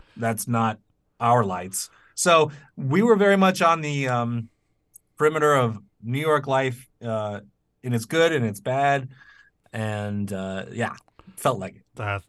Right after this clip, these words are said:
Speaker 2: that is just awesome. Um, kind of a best and worst all at the same time. So, okay, I guess more of a general question related to Townhouse Confidential. Are, are you a fan of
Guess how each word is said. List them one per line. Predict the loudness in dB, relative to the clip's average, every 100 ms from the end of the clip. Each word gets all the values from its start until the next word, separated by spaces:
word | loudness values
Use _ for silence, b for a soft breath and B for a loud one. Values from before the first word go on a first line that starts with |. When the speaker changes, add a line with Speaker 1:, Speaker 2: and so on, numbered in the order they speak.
| -8
Speaker 2:
that | -4 -4
is | -6 -6
just | -8 -10 _ _ _ -6
awesome. | -4 -4 -8 -12 -14 b b b b b
Um, | -2 2 2 2 0 -4 -12 -6
kind | -4 -2
of | -4
a |
best | -2 -2 -2 -2
and | 0
worst | 0 0
all | 0 -2
at | -2
the | -2
same | 0 0 0
time. | 0 0 -4 -10 b b b b b _ _ -18
So, | 2 4 4
okay, | 4 2
I | 2 2
guess | 0 -2 -6 _ -18 -18 _ -2
more | 0 2 2
of | 2
a |
general | 0 2 2 2 0
question | -2 -2 0 -2 -6 -4
related | -2 -2 0 0 0 -2 -6
to | -12
Townhouse | -8 -4 -4 -4 -8 -6
Confidential. | -6 -6 -6 -8 -8 -10 -10 -2
Are, | -2 0
are | 0
you | 2 2
a | 0
fan | 0 -2 0 -2 -4 -2
of | 2 2 0